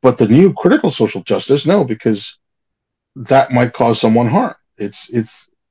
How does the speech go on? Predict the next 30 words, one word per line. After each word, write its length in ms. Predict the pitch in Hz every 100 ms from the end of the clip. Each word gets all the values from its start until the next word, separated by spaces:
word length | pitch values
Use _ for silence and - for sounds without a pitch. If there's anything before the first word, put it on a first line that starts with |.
| _ _ _ _
you 80 | 113
know, 80 | 107
they're, 120 | 110
they're, 200 | 110 - _ _ _
but 180 | 175 -
like, 100 | - -
like 140 | 127
I 40 | 127
said, 140 | 156 - _ _ _ _ _ _ _ _ _ _ _ _ _ _ _ _ _
they're 240 | 123 190 208
ignorant 460 | 185 185 180 151 -
of 240 | 139 110
where 420 | 113 151 147 113 - _ _ _ _ -
even 300 | 147 147 135
their 180 | 185 233
knowledge 420 | 202 104 - -
comes 220 | 90 95
from. 180 | - - -
I 60 |
mean, 300 | 127 123 113 _ _ _ _ _ _ _ _ _ -
I, 100 | - _ _ _ 139
like, 140 | 131
I 80 | 151
wonder 240 | 196 202
how 80 | 175
many 140 | 175
people 320 | - 165 151 135
who've 240 | 120 107
read 300 | 113 123 113
Kendi 520 | - 120 120 147 160